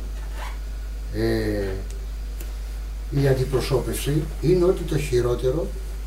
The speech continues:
ε, για τους πολίτες, γιατί αποφασίζει ένα άτομο για κάποιους ανθρώπους οι οποίοι δεν έχουν ψηφίσει. Τον,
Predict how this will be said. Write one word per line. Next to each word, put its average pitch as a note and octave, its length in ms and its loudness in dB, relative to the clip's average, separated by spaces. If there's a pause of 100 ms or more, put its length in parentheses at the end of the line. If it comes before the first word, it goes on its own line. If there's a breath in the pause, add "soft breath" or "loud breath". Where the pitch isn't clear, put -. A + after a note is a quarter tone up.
(640)
ε, B2 260 4
για B2+ 120 6
τους B2+ 140 0
πολίτες, C#3+ 420 2
γιατί C#3 420 4
αποφασίζει C3 680 2
ένα C#3 300 6
άτομο A#2+ 460 0 (960)
για A#2 100 4
κάποιους D#3 400 0
ανθρώπους A2+ 560 0 (180)
οι C3 60 4
οποίοι F#3+ 220 4
δεν F3 120 0
έχουν F#3 120 0
ψηφίσει. D3 520 0 (1120)
Τον, A#2+ 160 2